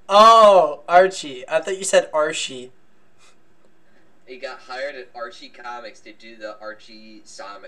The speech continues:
Speaker 2: Sonic comics, which is really cool.
Speaker 1: Have you ever
Speaker 2: And
Speaker 1: seen
Speaker 2: then
Speaker 1: that, that one Game
Speaker 2: he
Speaker 1: Grumps?
Speaker 2: is, he was responsible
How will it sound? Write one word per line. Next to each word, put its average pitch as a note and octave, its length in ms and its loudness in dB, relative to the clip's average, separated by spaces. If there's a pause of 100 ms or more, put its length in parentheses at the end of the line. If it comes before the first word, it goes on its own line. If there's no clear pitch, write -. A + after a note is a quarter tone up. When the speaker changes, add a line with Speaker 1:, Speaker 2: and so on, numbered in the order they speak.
(120)
Speaker 2:
Sonic - 560 -20
comics, - 640 -20 (140)
which - 180 -20
is F#2+ 140 -20
really G2 280 -20
cool. - 440 -20
Speaker 1:
Have G#3+ 160 -10
you F3+ 100 -4
ever F#3 120 -6
Speaker 2:
And F#3+ 60 -6
Speaker 1:
seen A3+ 200 -8
Speaker 2:
then G#3+ 240 4
Speaker 1:
that, - 120 -8
that E3 220 -2
one D#3 240 -4
Game C#3+ 180 -12
Speaker 2:
he D#3 60 -12
Speaker 1:
Grumps? D3 200 -10
Speaker 2:
is, - 280 -16 (800)
he D4 240 -20
was - 320 -20
responsible A2+ 1200 -18